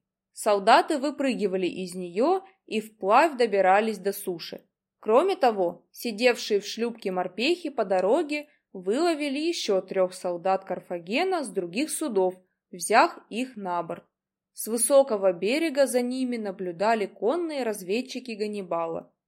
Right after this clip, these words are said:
А когда лодка уткнулась килем в песок, и спасённые морпехи, одетые только в исподнее, выбрались на песок, их встретила половина спееры пеших солдат,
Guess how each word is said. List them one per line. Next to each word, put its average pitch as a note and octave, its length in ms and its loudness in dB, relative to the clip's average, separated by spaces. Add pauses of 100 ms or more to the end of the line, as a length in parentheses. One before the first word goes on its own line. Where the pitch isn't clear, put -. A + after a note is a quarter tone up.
(300)
А G#3+ 120 2
когда A3+ 460 6
лодка G#3+ 460 4
уткнулась G#3 720 -2
килем G3 360 -4
в - 140 -16
песок, C#4 500 2 (220)
и A3 80 -8
спасённые A3+ 720 0
морпехи, G3 720 -4
одетые G3 560 0
только G3 400 0
в F3+ 80 -6
исподнее, F3 680 -2 (340)
выбрались F#3+ 640 0
на F#3 80 -6
песок, C4+ 540 0 (240)
их C#4 260 0
встретила B3+ 720 0
половина G#3+ 640 2
спееры G3+ 540 -2
пеших C#4+ 400 -4
солдат, G#3 600 0